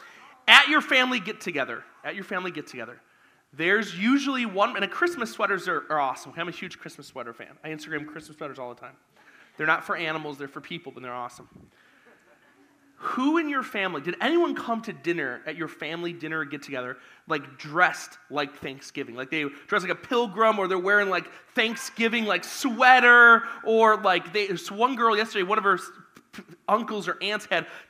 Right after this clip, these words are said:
pants with turkeys on 'em. So weird.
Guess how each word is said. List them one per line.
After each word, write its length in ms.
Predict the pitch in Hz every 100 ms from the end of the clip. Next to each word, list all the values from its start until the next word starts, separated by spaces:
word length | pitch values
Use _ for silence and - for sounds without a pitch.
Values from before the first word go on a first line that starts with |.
| - -
pants 440 | - 190 214 -
with 160 | - 349
turkeys 540 | - 208 214 220 220
on 220 | 220 214
'em. 260 | 226 240 277 -
So 420 | - - 233 226
weird. 500 | 202 190 196 214